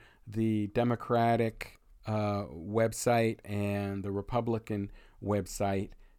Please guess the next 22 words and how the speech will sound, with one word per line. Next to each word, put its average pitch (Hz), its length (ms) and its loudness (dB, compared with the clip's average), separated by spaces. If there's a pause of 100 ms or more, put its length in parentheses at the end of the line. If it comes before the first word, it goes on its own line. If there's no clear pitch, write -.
(120)
uh, 95 320 -6 (320)
at, 104 200 0 (120)
at 104 220 -2
the 104 80 -2
House 110 360 4
and 107 120 -2
Senate 107 360 0
level, 95 400 -2 (360)
you 123 180 2
will 117 100 4
see 151 340 0
that 113 240 2
there 117 200 4
are 104 480 0 (160)
links 113 380 0
there 113 340 4
which 107 240 -2
will 110 140 0
allow 104 340 2
you 101 160 -2
to 104 160 -8
communicate 101 640 -2